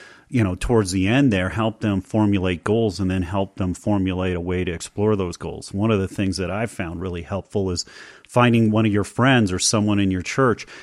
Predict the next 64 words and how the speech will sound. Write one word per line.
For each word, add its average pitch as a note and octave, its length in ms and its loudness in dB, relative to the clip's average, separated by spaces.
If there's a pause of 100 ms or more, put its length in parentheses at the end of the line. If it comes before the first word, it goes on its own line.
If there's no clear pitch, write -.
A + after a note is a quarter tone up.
(100)
that G2+ 140 -2
has A2 320 0
that G2+ 180 0
career F#2+ 420 0
that F#2 200 -2 (300)
they G#2 140 2
might G2 400 0
be F#2+ 220 -2
interested G#2 480 -2
in, F#2+ 140 -2
and G2 320 0
just A2 240 -6
going B2 240 2
to G#2+ 60 0
lunch, G#2+ 460 -2 (140)
the G#2 120 -14
three G#2 280 0
of G#2+ 140 0
you G#2+ 100 -2
sitting - 380 -2
down G#2+ 360 2
and F#2+ 140 0 (240)
helping A2+ 300 0
your G2+ 100 0
kid G#2 300 -4
create G#2+ 240 0
a G2 40 0
list G2 240 -2
of G#2 80 -2
questions G#2+ 460 -2
to - 140 -10
ask F#2+ 260 -4
them G#2 140 0
before G2 360 0
the A2+ 100 0
lunch A2 360 0
to - 100 -4
explore G2+ 460 -2
the G2+ 120 -2
career G#2+ 460 0
and F2+ 140 0 (380)
the G2+ 100 2
ups G#2+ 300 0
and G2+ 120 2
the F2+ 60 -2
downs. G2 560 -2 (300)
There's A2 160 -2
a A2 60 -2
lot A#2+ 300 -2
of C#3+ 120 -2
things A2 260 0
we G#2 80 0
can F#2+ 220 -2
do C3+ 200 0
as B2 100 0
parents F#2 320 -6
to F#2+ 100 -10
come G#2 200 -4
alongside F#2+ 640 -2
our A2 120 0
kids F#2 280 -4
and F2 140 -6
help G2+ 240 -4
them F#2 240 0